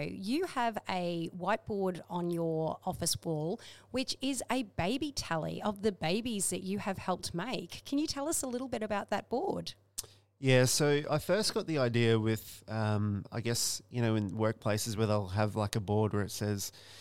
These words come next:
Speaker 2: you know, so many days since an accident or, or things like that. And what,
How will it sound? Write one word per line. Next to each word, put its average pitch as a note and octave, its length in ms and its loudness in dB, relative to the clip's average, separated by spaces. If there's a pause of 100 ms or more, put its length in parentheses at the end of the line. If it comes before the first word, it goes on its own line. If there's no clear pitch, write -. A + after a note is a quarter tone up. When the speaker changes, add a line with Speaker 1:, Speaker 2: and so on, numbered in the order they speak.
(160)
Speaker 2:
you A2+ 80 0
know, G#2+ 80 6
so A#2+ 220 6
many A2+ 220 6
days G#2+ 340 4
since G#2+ 280 -2
an G2+ 60 -2
accident G#2 720 0
or, G2+ 340 0 (460)
or A2 80 0
things A#2 260 4
like A2 220 4
that. G#2+ 280 0
And A2+ 420 0
what, C3+ 280 2